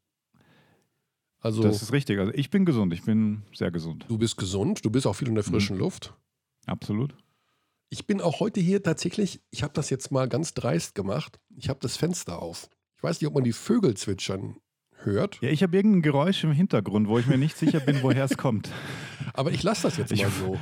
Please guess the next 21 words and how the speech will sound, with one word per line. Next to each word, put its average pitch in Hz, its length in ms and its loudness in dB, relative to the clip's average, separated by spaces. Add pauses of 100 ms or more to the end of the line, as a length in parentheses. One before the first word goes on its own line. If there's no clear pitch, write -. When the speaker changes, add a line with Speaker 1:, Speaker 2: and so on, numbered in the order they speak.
Speaker 2:
ich 113 160 0
hoffe, 147 160 2
es 139 120 0
wird 143 140 2
nicht 139 220 -2
aufgenommen. 98 680 0 (540)
<laughs> 139 80 2 (520)
Speaker 1:
Also 127 160 -2
es, - 200 -6
ich - 120 -4
hab 185 180 0
ein 170 100 -2
paar 165 320 0
Vögel 151 400 4
hier 104 140 2
im 98 120 -2
Vorgarten, 104 640 -2
die 117 360 0 (160)
Speaker 2:
Na, 90 260 2
es 101 100 0
Speaker 1:
zwitschern. 104 420 -4